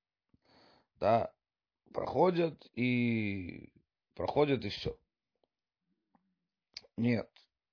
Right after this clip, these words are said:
Э, здесь была война, как мы читали. Здесь мы, э, б-, была, э,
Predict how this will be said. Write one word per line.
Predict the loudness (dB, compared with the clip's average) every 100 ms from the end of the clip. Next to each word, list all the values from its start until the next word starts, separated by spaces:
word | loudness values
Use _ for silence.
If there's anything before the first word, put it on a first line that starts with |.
| _ _ _ _ _ _ _ -6
Э, | -4 -2 -2 -4 -6 -10 _ -10
здесь | -2 2 2
была | 4 4 4
война, | 2 2 2 2
как | 2 -2
мы | -2
читали. | -4 -2 2 2 2 -4 -10 _ _ _ _ _ _ _ _ _ _ _
Здесь | -4 -2 -2
мы, | -4 -4 -6 -10 -12 -18 -14
э, | -8 -8 -6 -8 -8 -10 -12 -14 -18 _
б-, | -20 -16 -14 -10 -8
была, | -2 4 6 6 4 -2 -10 _ _ _ _ _ _ _ _ -8 -8 -6
э, | -4 -4 -6 -8